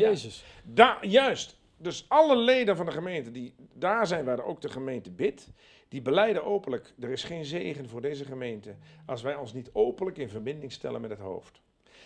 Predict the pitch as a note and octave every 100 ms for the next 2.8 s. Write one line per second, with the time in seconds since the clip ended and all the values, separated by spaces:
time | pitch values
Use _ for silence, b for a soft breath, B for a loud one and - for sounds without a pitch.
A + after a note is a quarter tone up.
0 | b - C3 D3+ C#3+ D#3+ D#3 D3 A#2 B2
1 | C#3 C#3+ C3+ B2 A#2 B2+ D#3+ D#3 F3 D#3
2 | D3 - A#2+ - E3 - B2+